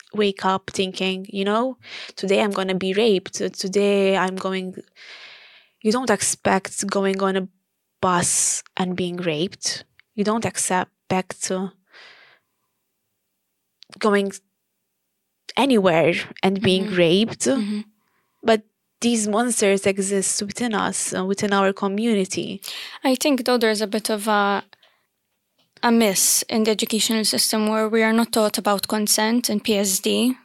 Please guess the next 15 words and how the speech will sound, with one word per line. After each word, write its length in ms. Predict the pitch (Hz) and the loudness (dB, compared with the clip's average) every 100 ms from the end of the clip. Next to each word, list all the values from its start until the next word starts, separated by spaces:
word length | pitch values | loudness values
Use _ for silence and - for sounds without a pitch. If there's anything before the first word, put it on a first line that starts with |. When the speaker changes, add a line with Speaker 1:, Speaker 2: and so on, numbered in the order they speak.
| _ - | _ -10
Speaker 2:
growing 360 | 214 214 202 196 | -2 0 0 0
up 220 | 208 214 | 0 0
in 140 | 202 196 | -2 -2
secondary 360 | 220 214 208 | -2 -2 0
school. 220 | - 220 | 0 2
I 100 | 208 | 2
wasn't, 400 | 220 196 196 214 | 4 2 2 0
for 160 | 208 202 | -2 -4
example. 480 | 190 196 190 214 226 - - - - - | -4 -4 -4 -4 -6 -8 -14 -14 -16 -6
Um, 480 | - 214 214 214 226 - | 0 2 2 0 -2 0
we're 120 | 226 | 2
not 160 | 226 | 2
taught 180 | 226 214 | 0 -2
about 220 | 202 208 - | 0 0 0
contraceptives. 920 | 208 196 - 240 - 233 226 220 | -2 0 2 0 0 0 0 -2